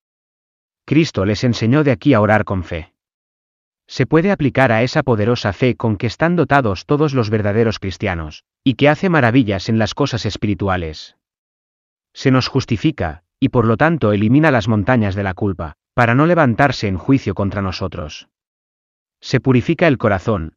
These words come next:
y así elimina montañas de la corrupción, y los hace normal antes de la gracia de Dios.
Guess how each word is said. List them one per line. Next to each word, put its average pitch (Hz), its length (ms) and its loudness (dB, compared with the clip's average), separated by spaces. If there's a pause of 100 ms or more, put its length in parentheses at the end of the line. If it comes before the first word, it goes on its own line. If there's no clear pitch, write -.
y 120 140 -2
así 156 280 0
elimina 151 360 4
montañas 110 500 2
de 104 80 -4
la 98 100 -2
corrupción, 98 640 -6 (240)
y 139 80 4
los 120 200 0
hace 165 200 -4
normal 135 340 2
antes 113 280 0
de 110 80 0
la 101 80 0
gracia 104 320 -2
de 98 100 -4
Dios. 90 440 -8